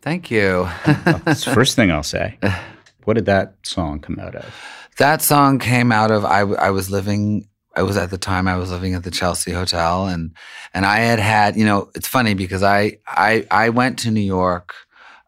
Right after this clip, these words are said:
Speaker 1: earlier on, uh, before my first record. You know, my dad has, had always, Loudon Wainwright the third, you know, he'd always lived in New York.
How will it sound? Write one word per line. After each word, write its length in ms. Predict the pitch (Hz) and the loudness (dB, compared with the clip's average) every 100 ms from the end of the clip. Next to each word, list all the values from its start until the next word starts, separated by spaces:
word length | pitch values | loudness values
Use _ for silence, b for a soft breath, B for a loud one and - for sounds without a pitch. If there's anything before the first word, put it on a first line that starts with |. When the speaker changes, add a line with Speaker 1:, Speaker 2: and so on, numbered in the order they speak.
| - | -2
Speaker 1:
earlier 380 | 95 101 92 90 | 2 2 2 2
on, 440 | 90 87 87 87 | 0 0 -4 -8
uh, 200 | - 87 | -4 -4
before 380 | 85 92 - 110 | -4 -6 -2 0
my 140 | 101 87 | 0 -2
first 320 | - 82 - | -4 -4 -2
record. 500 | 85 85 82 85 - B B B | -4 -4 -8 -8 -10 B B B
You 60 | - | -4
know, 80 | 101 | -2
my 140 | 92 | 0
dad 380 | 90 92 92 87 | 0 2 2 -2
has, 140 | 85 87 | -6 -10
had 320 | - - 90 | -8 -4 0
always, 360 | 85 87 85 - | 0 0 -2 0
Loudon 280 | 92 95 | 0 2
Wainwright 280 | 90 87 80 | 0 -2 -6
the 120 | 85 | -10
third, 340 | 82 87 85 92 | -8 -4 -4 -4
you 60 | |
know, 60 | 90 | -4
he'd 180 | 95 101 | -2 0
always 260 | 98 92 | 0 -2
lived 260 | 92 95 87 | 0 0 0
in 120 | 87 | -4
New 60 | 90 | -4
York. 400 | 87 80 82 | -4 -4 -6